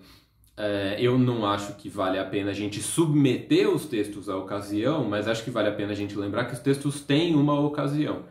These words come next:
Pensa na tua vida, assim, e, e, e imagina que eu fale pra você, "Olha, escreve um texto agora." E aí você fala, "Que texto?" "Qualquer texto, cara, escreve um texto." É,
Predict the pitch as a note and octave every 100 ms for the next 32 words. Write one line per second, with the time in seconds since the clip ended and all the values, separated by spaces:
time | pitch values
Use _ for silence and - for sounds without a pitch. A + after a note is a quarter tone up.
0 | _ _ - F#3+ A3 G#3+ F#3+ F#3 G#3+ G#3
1 | A2 G2 F#2 E2+ - - - F2+ G#2+ G#2
2 | G2+ A2+ A#2+ A2 G#2+ - B2 A2 A#2+ C#3
3 | C3+ D3+ D#3+ D#3 D#3+ D3+ D3 C#3+ C#3+ C#3+
4 | C#3+ D3 D#3 D3 D3 G3 G#3 G#3 C#3+ C3
5 | - F2+ F2 C#3+ - _ _ _ _ _
6 | _ _ _ _ - A#2 G#2+ - F2 -
7 | - E2+ - - F#2+ - A#2+ A#2+ C#3+ -
8 | - - - F#2+ - A#2 B2 C#3 B2+ -
9 | - _ _ _ _ _ _ - A#2+ B2
10 | B2+